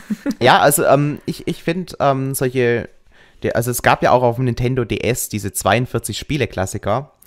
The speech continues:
Speaker 2: Das war
Speaker 1: Mhm.
Speaker 2: ja relativ ähnlich, nur ich finde hier, ähm, man merkt einfach, dass der Nintendo D S schon ein paar Jährchen auf dem Buckel hat. Ähm, wirkt das Ganze noch ein bisschen frischer. Allerdings, ähm,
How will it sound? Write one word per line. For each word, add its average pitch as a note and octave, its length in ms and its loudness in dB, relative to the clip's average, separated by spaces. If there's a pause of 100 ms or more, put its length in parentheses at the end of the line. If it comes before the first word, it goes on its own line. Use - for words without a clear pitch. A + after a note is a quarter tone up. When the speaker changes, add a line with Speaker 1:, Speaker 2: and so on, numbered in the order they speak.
(260)
Speaker 2:
Das E3+ 160 0
war C3+ 100 8
Speaker 1:
Mhm. D#3+ 60 6
Speaker 2:
ja D#3+ 100 4
relativ C#3+ 520 0
ähnlich, B2 380 -2
nur A#2 80 -2
ich B2+ 100 -6
finde C#3+ 220 -4
hier, D3+ 520 -4
ähm, B2 520 -4 (180)
man G#2 160 0
merkt A#2 220 0
einfach, B2+ 340 -4
dass A#2+ 240 -6
der B2 100 -2
Nintendo A#2 340 -4
D A2 120 -4
S - 160 -4
schon A2+ 220 -6
ein G#2+ 60 -6
paar G#2+ 180 -2
Jährchen A2+ 340 -2
auf A2 120 -8
dem A2+ 80 -16
Buckel C3 300 -2
hat. A#2 220 -4 (540)
Ähm, A2+ 380 0 (100)
wirkt D3 300 -2
das C3+ 120 -2
Ganze C#3+ 280 2
noch C#3 140 -2
ein C3 100 -4
bisschen C3 300 -2
frischer. F3 640 -2 (1000)
Allerdings, B2+ 640 0
ähm, A#2+ 400 0